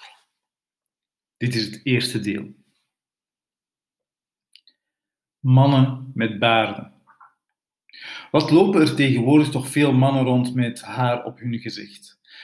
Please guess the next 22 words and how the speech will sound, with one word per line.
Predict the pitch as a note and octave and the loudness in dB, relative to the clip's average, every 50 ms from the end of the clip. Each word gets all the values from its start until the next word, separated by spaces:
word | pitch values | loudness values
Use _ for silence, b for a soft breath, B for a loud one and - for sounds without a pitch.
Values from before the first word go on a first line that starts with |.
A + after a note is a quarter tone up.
| B B B | B B B
Wanneer | - C#3+ D3 D3 D3 C3+ | -2 2 2 2 2 2
een | C3+ B2+ B2+ B2 | 2 2 4 4
man | B2 B2+ F3 G3+ A#3 C4+ B3 D3 | 2 2 0 0 -2 -2 -4 -6
zijn | A#2+ B2 B2+ B2+ B2 | -4 -2 -2 0 2
hele | B2+ D3 E3+ F#3 E3+ B2+ | 2 2 2 0 0 -2
gezicht | B2+ B2 A#2+ D3 D#3 C3 A2+ A2 | -2 -2 -2 -2 -2 -4 -4 -4
dicht | D3+ F3+ F3+ - - | -4 -4 -4 -4 -4
laat | C3 A2 G#2 G2+ - - | -4 -4 -4 -4 -8 -14
groeien, | - A#2+ B2 A#2+ A#2+ C#3+ - - G#3 - b b b b b b b b _ _ _ _ _ | -12 -10 -8 -4 -2 -2 -2 -2 -4 -8 b b b b b b b b _ _ _ _ _
kun | - F#3+ F3 | -2 0 2
je | E3 D#3+ D#3 | 4 4 4
niet | D3+ D#3+ F#3 A3 B3 B3 - - - | 4 4 4 4 4 2 -2 -6 -6
meer | D3 C#3 C#3+ D3 E3 F#3+ F#3+ | -6 -4 -2 0 0 0 0
zien | - - B2 B2+ D#3 F#3 D#3+ | 0 -2 -2 -2 -2 -2 -2
hoe | C#3 B2+ B2+ C3 C3 | -2 -2 0 0 0
hij | A#2+ A#2 B2+ D3 F3 | 0 0 0 -2 -2
eruit | G3 A3 B3+ B3+ A#3 - | -2 -2 -4 -4 -6 -8
ziet. | - - A2 G2+ - - - _ _ _ _ _ _ _ _ _ _ _ _ _ _ _ | -10 -10 -10 -14 -16 -20 -20 _ _ _ _ _ _ _ _ _ _ _ _ _ _ _
Misschien | E3 F#3+ F#3+ - - B3+ A#3+ A3+ | -6 -4 -4 0 2 2 4 4
doet | B3 C#4 C#4 - | 2 0 -2 -2
hij | G#3+ G#3 G3+ G3+ | -2 0 0 0
het | G3 G3 G3 - - - _ | 0 -2 -6 -10 -14 -16 _